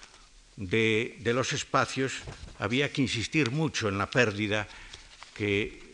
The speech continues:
significó los ámbitos para oficinas, para despachos, etcétera. Pero luego tendríamos otro capítulo, sería la cara y la cruz sobre la presentación y distribución de los fondos.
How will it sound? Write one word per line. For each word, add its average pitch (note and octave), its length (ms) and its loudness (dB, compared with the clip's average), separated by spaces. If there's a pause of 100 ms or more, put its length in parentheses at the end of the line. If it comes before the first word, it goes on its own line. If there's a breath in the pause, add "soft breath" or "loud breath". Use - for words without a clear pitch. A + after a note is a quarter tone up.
(120)
significó G#2+ 1000 0
los G#2 360 -2
ámbitos A2+ 480 2
para F#2+ 220 -2
oficinas, A#2+ 720 2
para F2+ 220 -4
despachos, G2+ 600 -2
etcétera. E2 500 -8 (420 loud breath)
Pero E3+ 140 2
luego G3 220 6
tendríamos E3 500 2
otro E3+ 220 0
capítulo, D3+ 540 0
sería C#3 320 2
la C3 160 4
cara D#3+ 200 2
y D3 80 6
la A#2 180 4
cruz B2+ 340 0 (320 loud breath)
sobre D3 720 4
la C3+ 220 2
presentación C3+ 920 2 (360 loud breath)
y C3 100 2
distribución A#2+ 680 2
de A2 100 2
los F#2+ 120 0
fondos. - 580 -4